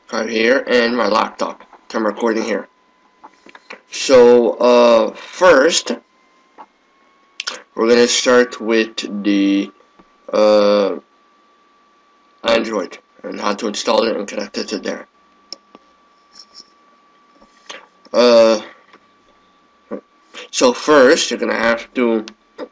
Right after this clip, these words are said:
use the Android,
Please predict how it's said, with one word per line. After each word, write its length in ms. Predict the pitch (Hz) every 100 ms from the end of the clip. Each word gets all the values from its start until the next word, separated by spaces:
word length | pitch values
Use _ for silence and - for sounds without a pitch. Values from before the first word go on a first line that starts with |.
| _ _ _ _ _ _ _ _ - - _ _ _ _ _ _ _ - - - - _ _ _ _ -
use 280 | - 120 139
the 100 | 151
Android, 640 | 139 131 131 127 127 107